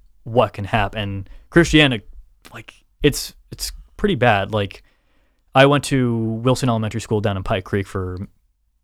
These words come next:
elementary school, and it was fairly okay at the time, but from what I've heard, it's gotten a lot worse since then. So it becomes financially insolvent. Um, these areas get even more poor because it, there's gonna be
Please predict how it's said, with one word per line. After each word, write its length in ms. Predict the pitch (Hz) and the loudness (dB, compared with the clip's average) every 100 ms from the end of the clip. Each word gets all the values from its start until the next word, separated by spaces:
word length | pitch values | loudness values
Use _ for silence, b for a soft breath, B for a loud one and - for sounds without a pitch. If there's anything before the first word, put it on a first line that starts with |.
| _ _ | _ _
elementary 380 | 120 104 104 131 | 0 0 -4 -6
school, 280 | - 139 131 | 0 0 2
and 100 | 123 | -2
it 40 | |
was 360 | 107 101 95 - _ _ _ _ _ | -4 -6 -8 -12 _ _ _ _ _
fairly 640 | - - 127 135 143 147 | -20 0 4 4 4 2
okay 400 | 131 113 - 123 | 2 -2 -2 0
at 140 | 113 - | 0 -2
the 60 | |
time, 420 | - 101 101 131 120 | -4 -4 -2 -2 -2
but 260 | 101 - | -4 -4
from 140 | - 110 | -4 -4
what 100 | 101 | -4
I've 140 | 92 | -4
heard, 180 | 113 90 | -4 -4
it's 80 | 92 | -6
gotten 220 | 98 92 | -6 -8
a 80 | 87 | -14
lot 180 | 90 | -16
worse 220 | 101 101 - | -16 -16 -8
since 280 | 104 98 | -6 -6
then. 200 | - 85 | -10 -12
So 420 | - 110 98 95 - _ - - _ _ _ _ _ _ _ - | -2 0 0 -2 -8 _ -20 -20 _ _ _ _ _ _ _ -4
it 40 | |
becomes 280 | 131 135 120 | 0 0 0
financially 760 | - 151 147 151 139 127 127 120 _ _ - | 2 2 2 2 2 0 -4 -8 _ _ -8
insolvent. 840 | 127 - 113 110 113 107 104 - - - | -4 0 0 0 -2 -6 -6 -10 -10 -4
Um, 260 | 101 101 | -4 -2
these 160 | 107 110 | -4 -2
areas 180 | 107 95 | -4 -4
get 140 | 117 | -4
even 220 | 110 104 | -4 -4
more 240 | 101 117 113 | -2 -2 0
poor 340 | - 120 127 | 0 2 0
because 440 | 117 107 101 95 | -4 -4 -4 -4
it, 200 | 107 98 - _ _ _ _ _ _ - | -8 -10 -12 _ _ _ _ _ _ -6
there's 220 | 117 101 | -6 -4
gonna 160 | 113 | -6
be 380 | 107 104 101 101 | -4 -6 -6 -8